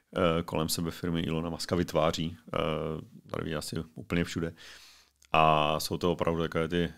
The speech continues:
smělé, takové úplně revoluční plány, které on prezentuje, co jednou bude, jak to bude vypadat. Na druhou stranu, eh, všechny ty odvětví, ve kterých působí, jsou dlouhodobého charakteru. Jo, když si vezmete, třeba jak dlouho trvá vyrobit nové auto, to můj,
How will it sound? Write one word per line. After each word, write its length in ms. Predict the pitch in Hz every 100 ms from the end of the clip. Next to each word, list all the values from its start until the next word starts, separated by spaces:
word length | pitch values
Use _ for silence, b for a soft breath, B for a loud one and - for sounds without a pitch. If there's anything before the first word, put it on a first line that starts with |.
| -
smělé, 800 | - - 95 90 90 87 87 85 82
takové 400 | 80 82 82 82
úplně 460 | 82 - 85 85 80 _ -
revoluční 600 | 104 95 95 95 - 98
plány, 400 | 95 85 82 87
které 240 | - 90 85
on 140 | 87
prezentuje, 540 | 85 87 87 80 82 80
co 140 | -
jednou 240 | 78 82
bude, 220 | 80 82 80
jak 120 | 78
to 100 | 85
bude 120 | 82
vypadat. 420 | 85 87 82 - B B B B B -
Na 60 |
druhou 220 | 90 98 98
stranu, 460 | - 90 95 95 - _ -
eh, 20 | 87 85 85 85 85
všechny 320 | - 101 98
ty 120 | 87
odvětví, 540 | - 101 98 98 95 90
ve 120 | 87
kterých 340 | - 90 87
působí, 680 | - 98 - 98 85 85 87 b b -
jsou 400 | - 92 90 90
dlouhodobého 600 | 90 90 90 87 90 87
charakteru. 520 | - 78 - - 87 _ -
Jo, 60 | - - -
když 220 | - 85
si 120 | -
vezmete, 400 | 90 87 82 90 B B B B
třeba 160 | - 85
jak 120 | 82
dlouho 280 | 87 85 87
trvá 420 | 87 85 85 85
vyrobit 400 | 82 87 82 87
nové 260 | 82 82 85
auto, 240 | 82 80
to 60 | 80
můj, 200 | 82